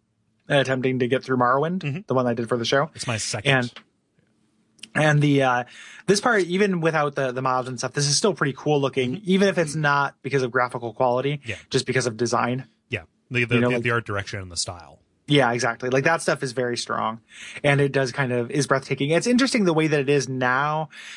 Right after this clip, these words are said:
Speaker 1: um, maybe more than when it came out, just
Speaker 2: Mm-hmm.
Speaker 1: because it seems like it, it is in contrast because of how unique it is in a different way.
Speaker 2: Mm-hmm.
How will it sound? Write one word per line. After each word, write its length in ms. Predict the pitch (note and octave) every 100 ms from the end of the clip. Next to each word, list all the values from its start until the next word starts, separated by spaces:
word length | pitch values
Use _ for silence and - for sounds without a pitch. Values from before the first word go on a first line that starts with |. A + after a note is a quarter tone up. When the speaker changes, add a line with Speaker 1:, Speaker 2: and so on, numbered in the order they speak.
| -
Speaker 1:
um, 440 | C3+ C3+ B2+ A#2+ C3
maybe 240 | C#3+ D3
more 320 | C#3 B2+ C3+
than 140 | C3 B2+
when 100 | B2+
it 60 |
came 240 | B2 C#3 B2+
out, 260 | C3 C#3+
just 160 | C#3 B2
Speaker 2:
Mm-hmm. 60 | B2
Speaker 1:
because 540 | B2+ C3+ B2+ B2 - - - - _ _ _ -
it 320 | D3+ - - _
seems 420 | - - E3 E3 D#3
like 140 | D3
it, 320 | C#3+ C#3 C#3 D3+
it 140 | D3+
is 140 | D3+
in 120 | D3+ C#3+
contrast 560 | - D3+ D3+ D#3 D3
because 200 | C#3 C#3
of 80 | C3+
how 120 | C#3
unique 420 | C3 B2+ C3 C3+ D3
it 60 |
is 160 | C#3 C3+
in 100 | B2+
a 60 | A#2
different 320 | B2 C3+ A#2
way. 340 | A#2+ B2+ E3+ - -
Speaker 2:
Mm-hmm. 160 | C3+